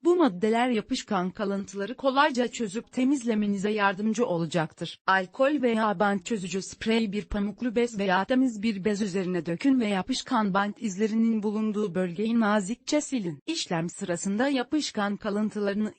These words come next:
iyice temizlediğinizden emin olun. Yapışkan bant izlerini tamamen çıkardıktan sonra torpidonun yüzeyini temiz bir bezle kurulayın ve iyice kurumasını bekleyin.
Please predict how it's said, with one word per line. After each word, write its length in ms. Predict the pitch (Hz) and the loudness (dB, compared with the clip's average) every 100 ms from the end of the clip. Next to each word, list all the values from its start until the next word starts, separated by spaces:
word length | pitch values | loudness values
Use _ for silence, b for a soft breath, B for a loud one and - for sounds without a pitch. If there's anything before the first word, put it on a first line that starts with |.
| - | -4
iyice 420 | 330 339 262 247 | -2 -2 0 0
temizlediğinizden 1000 | - 202 185 151 185 202 208 202 208 214 | 0 -2 0 -2 -2 0 0 0 0 2
emin 300 | 196 180 180 | 2 0 -2
olun. 260 | - 143 147 262 | -6 -10 -6 0
Yapışkan 640 | 277 311 277 - 202 202 | 0 0 -2 -2 -2 0
bant 220 | 196 202 - | 0 0 -4
izlerini 480 | 220 180 220 220 220 | -6 -2 0 0 -2
tamamen 580 | - 208 233 269 226 214 | -2 0 2 2 2 -2
çıkardıktan 760 | - 220 180 185 220 - 208 | -4 2 2 2 -4 -2 -2
sonra 380 | 208 220 208 262 | -2 -2 -2 -4
torpidonun 760 | - 226 196 196 180 208 196 196 | -4 -4 -4 -4 -2 0 2 0
yüzeyini 560 | 185 180 220 214 208 | 0 2 4 4 0
temiz 460 | 202 208 233 269 208 | -2 -4 -4 -6 -2
bir 180 | 254 208 | 0 2
bezle 300 | 233 185 226 | 0 0 -4
kurulayın 640 | - 202 214 208 240 254 | -2 -2 0 0 0 -2
ve 80 | 185 | -4
iyice 400 | 220 277 254 226 | -2 0 0 -2
kurumasını 580 | 262 226 226 - 226 | 0 0 0 0 0
bekleyin. 480 | 185 180 - 165 170 | 0 -4 -6 -6 -6